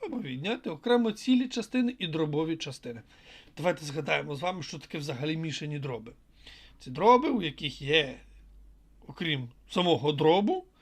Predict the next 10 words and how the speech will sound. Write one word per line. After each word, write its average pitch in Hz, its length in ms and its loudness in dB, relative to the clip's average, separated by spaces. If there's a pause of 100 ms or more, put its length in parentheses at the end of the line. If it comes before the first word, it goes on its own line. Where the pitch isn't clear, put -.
(140)
ще - 280 2
й 170 80 2
ціла 185 380 -6
частина 147 540 -10
попереду. - 600 -18 (920)
І 139 380 -4 (200)
таким 135 300 -8
великим 147 400 0
числом 220 540 -6
записують. - 680 -10